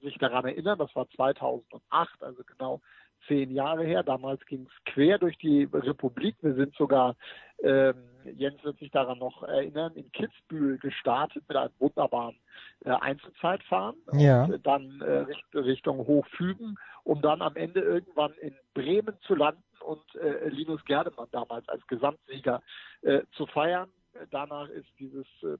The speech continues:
Speaker 1: Projekt ja aufgrund verschiedener, äh, Umstände, die wir alle kennen, die sich mit dem, mit dem Radsport, äh, beschäftigen, äh, untergegangen und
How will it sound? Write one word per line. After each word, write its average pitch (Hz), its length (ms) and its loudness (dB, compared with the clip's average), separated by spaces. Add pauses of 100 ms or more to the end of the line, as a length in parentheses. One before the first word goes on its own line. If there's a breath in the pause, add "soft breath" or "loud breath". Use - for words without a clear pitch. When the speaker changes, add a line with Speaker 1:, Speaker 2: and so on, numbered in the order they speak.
Speaker 1:
Projekt 135 380 -2
ja 127 320 -2
aufgrund - 720 -6 (100)
verschiedener, 135 720 2 (520 loud breath)
äh, 143 180 6
Umstände, 160 840 0
die 139 180 -6
wir 147 160 -2
alle 139 220 0
kennen, 151 240 0
die 143 100 -6
sich 135 160 -14
mit - 160 -6
dem, 135 160 -4
mit 135 100 -8
dem 131 120 -4
Radsport, 131 580 0
äh, 147 160 -2
beschäftigen, - 560 -4 (340)
äh, 127 340 4 (260)
untergegangen 139 800 0
und 135 260 -8